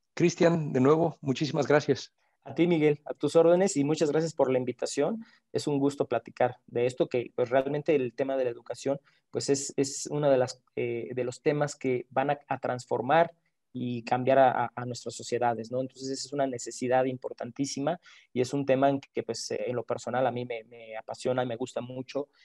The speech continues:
Speaker 2: Eh, lo comento con mis compañeros del área de promoción. Eh, como te decía, somos el área de ventas, pero nuestra labor no es de ventas. Lo que queremos es que los alumnos, independientemente del programa al que entren, prepa, licenciatura o posgrado,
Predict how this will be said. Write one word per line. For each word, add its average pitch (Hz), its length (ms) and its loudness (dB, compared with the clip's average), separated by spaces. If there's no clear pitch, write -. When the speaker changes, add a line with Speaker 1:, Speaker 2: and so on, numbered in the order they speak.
Speaker 2:
Eh, 113 500 -8
lo 131 220 -6
comento 135 480 -4
con 123 160 -6
mis 123 120 -14
compañeros 131 840 -6
del 117 180 -8
área 127 140 -2
de 127 80 -2
promoción. 127 600 -10
Eh, 120 460 -8
como 127 180 -10
te 123 100 -6
decía, 127 400 0
somos 143 300 -4
el 123 100 0
área 139 120 6
de 117 100 4
ventas, - 600 -6
pero 117 140 -4
nuestra 120 300 -6
labor 123 280 -2
no 135 120 -2
es 127 160 -6
de 120 120 0
ventas. 131 480 -6
Lo 117 100 -8
que - 100 -16
queremos 139 440 -2
es 139 340 -4
que 117 120 -8
los 117 340 -6
alumnos, 135 720 -6
independientemente 135 760 -4
del 120 140 -6
programa 123 440 -2
al 127 80 -2
que 120 160 -4
entren, 127 280 -4
prepa, 117 240 -2
licenciatura - 580 -6
o 127 40 -2
posgrado, 127 520 0